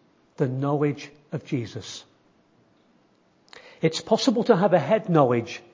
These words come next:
of Jesus without a personal, intimate knowledge of him. I met a friend this week, or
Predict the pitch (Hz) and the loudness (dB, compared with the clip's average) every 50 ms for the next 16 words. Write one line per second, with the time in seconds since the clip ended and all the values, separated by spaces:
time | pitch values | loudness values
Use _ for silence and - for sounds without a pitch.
0 | _ _ - - - - 131 117 104 - 147 131 - - - - - _ _ _ | _ _ -10 -8 -4 -4 -4 -4 -4 -6 -8 -10 -10 -12 -14 -14 -16 _ _ _
1 | _ _ _ _ _ _ _ _ _ _ _ _ _ _ _ _ _ _ - 160 | _ _ _ _ _ _ _ _ _ _ _ _ _ _ _ _ _ _ -2 0
2 | 131 165 151 147 - 147 139 131 - - - - 196 196 196 196 - - - - | 2 4 2 2 2 -2 -4 -4 -6 -8 -8 -2 -2 0 0 -2 -4 -8 -6 -4
3 | 208 220 208 - - - - _ _ _ _ _ _ _ _ _ - 165 175 185 | -2 -2 -4 -6 -12 -20 -20 _ _ _ _ _ _ _ _ _ 0 2 2 2
4 | - - 190 180 185 180 185 - - - - _ _ - 151 143 156 151 143 143 | 0 -4 -2 -2 -2 -2 -2 -6 -12 -20 -20 _ _ -12 -8 -4 -2 0 2 2
5 | 147 143 139 - - - - _ _ _ _ _ - 139 131 139 - - - - | 0 0 -2 -6 -12 -18 -20 _ _ _ _ _ -6 -6 -4 -6 -6 -10 -18 -14
6 | - - 143 123 120 110 95 - - _ _ _ _ _ _ _ _ _ _ _ | -8 -6 -6 -6 -6 -10 -14 -18 -20 _ _ _ _ _ _ _ _ _ _ _
7 | _ _ _ _ _ _ _ _ _ _ _ _ _ _ _ _ _ _ _ _ | _ _ _ _ _ _ _ _ _ _ _ _ _ _ _ _ _ _ _ _
8 | _ _ _ _ _ - 160 190 180 - 165 - - 175 170 170 175 165 156 151 | _ _ _ _ _ -4 -4 -2 -2 -2 -2 4 6 6 6 6 6 4 2 2
9 | - - - - 160 170 170 - - 135 117 113 104 | 2 0 -2 0 0 0 0 -2 -4 -6 -6 -6 -6